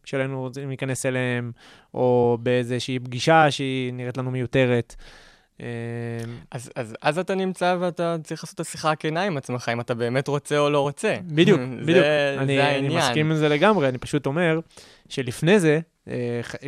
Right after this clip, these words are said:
Speaker 1: פירשתי את זה אחרת, אה, אבל אני לגמרי, לגמרי מסכים עם זה, אני חושב שזה אחד הטיפים ולא שמענו אותם פה. אה, אנחנו כבר קרובים לכמעט חמישים פרקים.
Speaker 2: יש,
Speaker 1: אבל
Speaker 2: חידשתי.
Speaker 1: <laughs> אה, לא, חידשת,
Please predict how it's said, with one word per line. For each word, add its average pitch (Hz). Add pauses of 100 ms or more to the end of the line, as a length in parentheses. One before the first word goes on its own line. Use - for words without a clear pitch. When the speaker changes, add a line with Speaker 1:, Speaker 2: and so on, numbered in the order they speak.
(380)
Speaker 1:
פירשתי 135
את 135
זה 127
אחרת, 139 (640)
אה, 127
אבל 123
אני 120
לגמרי, 127 (180)
לגמרי 135
מסכים 135
עם 147
זה, 139
אני 120
חושב 131
שזה 120 (540)
אחד 143
הטיפים 139
ולא 127
שמענו 123
אותם 117
פה. 127 (600)
אה, 117 (460)
אנחנו -
כבר 113
קרובים 117
לכמעט 113
חמישים 120
פרקים. 139 (520)
Speaker 2:
יש, 127
Speaker 1:
אבל 123
Speaker 2:
חידשתי. 139
Speaker 1:
<laughs> -
אה, 147 (100)
לא, - (260)
חידשת, 147